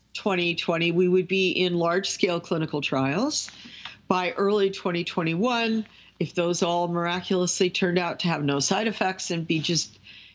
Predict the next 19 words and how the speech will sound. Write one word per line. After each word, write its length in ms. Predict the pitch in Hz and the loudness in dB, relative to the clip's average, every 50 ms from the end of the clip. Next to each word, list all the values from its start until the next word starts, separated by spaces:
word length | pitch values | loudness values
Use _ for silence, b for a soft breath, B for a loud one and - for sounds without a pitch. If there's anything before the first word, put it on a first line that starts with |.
| B | B
you 80 | - 180 | 0 2
know, 220 | 165 147 135 127 | 2 2 0 -2
super 480 | - - - - - 233 214 - 190 180 | -2 -2 0 2 2 2 4 4 2 2
effective, 600 | 175 - - 190 180 180 - 233 220 240 269 262 - B B B B B B B - | 2 2 0 -2 -2 0 0 0 2 2 0 -2 -4 B B B B B B B -2
and 100 | 175 175 | 2 2
we 60 | 180 | 2
have 100 | 175 170 | 2 0
to 80 | - - | -4 -2
figure 260 | - 208 196 190 180 | 0 2 4 4 2
out 120 | 170 170 | 2 0
how 220 | 160 185 185 185 180 | -2 0 0 2 2
we're 120 | 180 175 | 2 2
gonna 200 | 175 165 170 147 | 2 2 0 0
determine 500 | - 151 131 - - 196 185 175 165 156 | -2 -2 -4 0 0 2 2 2 2 2
that 100 | 147 135 | 0 0
something 320 | - - 165 156 - 147 | 0 -2 -2 0 0 0
is 160 | 143 147 135 - | 0 2 0 0
super 300 | - 170 143 - 135 139 | 0 0 0 2 0 0
effective. 580 | 135 - 147 135 - - - 131 170 202 - | 0 0 -2 -2 -2 0 0 0 0 0 -4